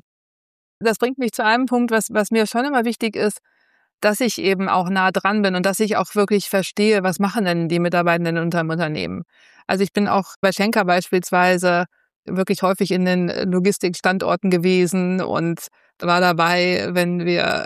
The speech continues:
L K W beladen haben oder entladen haben und hab da wirklich die Prozesse auch versucht, von der Pike auf zu verstehen,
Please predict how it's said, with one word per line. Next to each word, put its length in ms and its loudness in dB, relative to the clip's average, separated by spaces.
L 180 0
K 180 -4
W 320 2
beladen 560 0
haben 320 0
oder 220 2
entladen 560 2
haben 520 0
und 240 0
hab 160 -4
da 140 0
wirklich 200 -2
die 120 -2
Prozesse 580 -2
auch 120 -2
versucht, 380 0
von 120 -2
der 100 0
Pike 320 -2
auf 140 -4
zu 140 -2
verstehen, 640 0